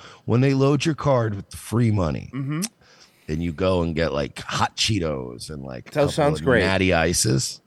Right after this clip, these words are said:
Speaker 1: you know, so you can
Speaker 2: Wonderful.
Speaker 1: go sit on a stoop somewhere and
Speaker 2: Yes.
Speaker 1: just, you know,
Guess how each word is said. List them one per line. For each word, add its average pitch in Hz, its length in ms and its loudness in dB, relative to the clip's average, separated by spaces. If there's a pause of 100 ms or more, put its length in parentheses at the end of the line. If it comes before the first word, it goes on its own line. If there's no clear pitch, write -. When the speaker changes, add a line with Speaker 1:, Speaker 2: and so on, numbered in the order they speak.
Speaker 1:
you - 60 -12
know, 107 340 -2
so 95 140 -4
you 92 100 -2
can 85 100 -8
Speaker 2:
Wonderful. - 40 -6
Speaker 1:
go 101 100 0
sit 98 240 4
on 92 140 2
a 82 60 0
stoop 117 340 0
somewhere 131 460 0
and 90 120 -2
Speaker 2:
Yes. 101 380 -2 (340)
Speaker 1:
just, 92 200 -6 (240)
you 107 140 0
know, 73 220 0